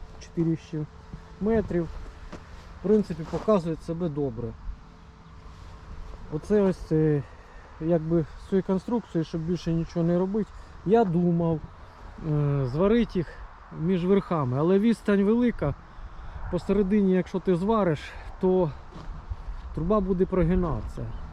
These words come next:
Її треба десь тоді робити по центру упор, щоб вона не прогиналась. Теж такий варіант я думав, але відмовився.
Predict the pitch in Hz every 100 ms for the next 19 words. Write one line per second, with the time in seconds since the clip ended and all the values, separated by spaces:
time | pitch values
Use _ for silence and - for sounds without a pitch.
0 | - - 147 180 175 175 165 165 170 -
1 | 156 160 160 156 156 156 - 170 156 156
2 | 151 143 139 131 - 123 135 147 143 139
3 | 143 135 139 110 107 - - - - -
4 | - 208 202 - 170 175 165 180 165 151
5 | 170 180 233 196 156 160 165 165 202 220
6 | 196 165 170